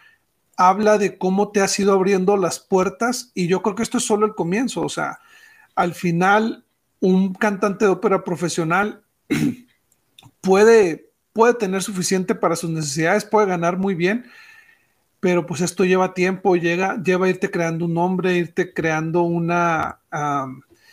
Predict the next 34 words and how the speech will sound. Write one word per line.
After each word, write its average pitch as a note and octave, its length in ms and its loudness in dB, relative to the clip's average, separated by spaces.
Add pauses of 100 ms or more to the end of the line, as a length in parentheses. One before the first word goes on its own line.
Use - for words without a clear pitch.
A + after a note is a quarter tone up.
(160)
ir G3+ 160 2
conociendo F#3+ 520 2
gente F3+ 420 -2
que F#3 80 -4
te - 140 -4
vayan F3 160 0
abriendo E3+ 280 -2
las F3 160 -2
puertas, F3 460 -2 (600)
y B3+ 240 6
tienes G3+ 400 0
un, G3 200 -2
una G3 180 2
vida F#3+ 220 4
por D#3+ 140 -4
delante. D3+ 320 -4
O C3 40 -12
sea, D3+ 60 -10
estás D#3+ 300 -4
muy F3+ 160 2
joven, G3+ 680 2
veinticinco F3 720 -2
años F#3+ 340 0
no F3+ 160 0
es F3+ 100 -4
nada, E3+ 420 0 (680)
Anthony, F#3+ 560 0
y F#3+ 220 -2
con F#3+ 180 2
la F3 140 0
claridad F3+ 540 2
con A3+ 200 0
la G#3 200 0
que E3 340 -4